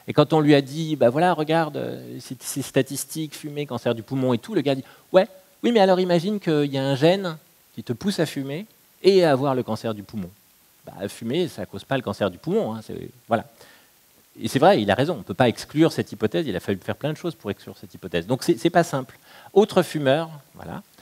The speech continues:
Euh, <laughs> je, je ne suis pas sponsorisé par, euh, Marlboro, hein, mais autre fumeur, ça c'est, euh, des problèmes de la causalité. En fait, il y a plein de problèmes avec cette notion de causalité. Donc ça c'est Bertrand Russell, qui est un autre philosophe du début du vingtième siècle, qui a écrit,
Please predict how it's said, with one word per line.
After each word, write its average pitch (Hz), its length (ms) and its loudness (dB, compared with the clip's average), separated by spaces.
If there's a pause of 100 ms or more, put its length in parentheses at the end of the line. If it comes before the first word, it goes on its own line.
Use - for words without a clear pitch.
(300)
Euh, 104 160 -2 (460)
<laughs> - 440 -20
je, 107 200 -10
je 101 100 -12
ne 95 80 -8
suis - 140 -16
pas 135 260 2
sponsorisé 107 560 -8
par, 101 260 -4
euh, 92 220 -10 (180)
Marlboro, 95 560 -10
hein, 131 120 -12
mais 98 120 -16 (380)
autre 147 300 4
fumeur, 143 400 0
ça 147 100 4
c'est, 123 160 -4 (720)
euh, - 180 -8 (260)
des 131 140 2
problèmes 180 380 6
de 151 80 6
la 135 100 8
causalité. 127 580 2
En 120 60 2
fait, 180 160 2
il - 40 -2
y - 20 4
a 117 40 6
plein 180 220 6
de 165 60 0
problèmes 120 300 2
avec 98 120 0
cette 101 160 -8
notion 104 240 -8
de 98 60 -10
causalité. 92 580 -4
Donc 107 100 -8
ça 147 80 -4
c'est 139 120 0
Bertrand 131 320 4
Russell, 135 400 4
qui 117 80 2
est - 20 2
un 101 160 -4
autre 104 140 -10
philosophe 113 340 2
du 104 120 -6
début 110 260 0
du 107 80 -4
vingtième 107 320 0
siècle, 110 360 -4
qui - 80 -6
a 85 40 -2
écrit, 101 340 -10